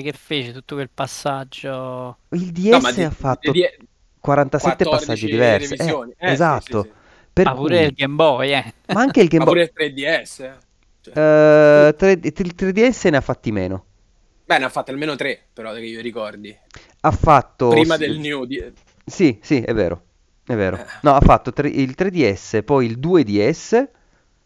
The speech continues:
Speaker 3: Ah, pure quello, certo. Poi c'è il
Speaker 2: Esatto.
Speaker 3: tre D S, quello grande, poi c'era il
Speaker 2: Esatto.
Speaker 3: New tre D S.
Speaker 2: E, e quello,
Speaker 3: Poi
Speaker 2: il New
Speaker 3: eh.
Speaker 2: tre D S grande. Per cui l'ha sempre fatta questa cosa Nintendo, non, eh, non, non, non raccontiamocela.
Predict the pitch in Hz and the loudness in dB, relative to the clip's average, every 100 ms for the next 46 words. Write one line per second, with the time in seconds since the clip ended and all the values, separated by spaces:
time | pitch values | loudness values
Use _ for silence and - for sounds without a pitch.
0 | _ - 117 101 120 107 123 127 107 110 | _ -4 -4 -4 -10 -10 -10 -10 -12 -18
1 | 104 - 123 110 107 120 135 123 127 139 | -20 -14 -8 0 2 2 0 -4 -6 -8
2 | 135 120 123 127 143 156 165 165 170 175 | -10 -10 -8 -6 -4 -4 -6 -8 -8 -10
3 | _ _ 147 120 110 107 131 196 160 143 | _ _ -4 0 0 0 -4 -4 -6 -8
4 | 131 123 131 147 156 - 165 170 - 175 | -12 -8 -6 -6 -8 -12 -12 -12 -4 -2
5 | 160 - 156 151 135 117 - 143 139 143 | 0 4 4 4 0 0 -2 0 2 2
6 | 131 117 107 - 107 101 95 98 - 170 | 0 -2 -2 0 -2 0 -2 -4 -4 -4
7 | 190 135 - _ _ 110 117 170 165 131 | 0 -2 -2 _ _ -6 -4 -2 -2 0
8 | 113 110 - 101 101 - 101 98 98 101 | 2 0 0 -6 -6 -10 -8 -6 -6 -6
9 | 98 98 92 101 104 110 113 107 104 101 | -6 -6 -6 -6 -6 -4 -2 -2 -2 -2
10 | 98 90 98 92 90 90 101 104 107 - | -4 -8 -8 -10 -12 -10 -8 -6 -8 -8
11 | 101 107 98 92 90 87 85 | -8 -6 -6 -6 -8 -8 -10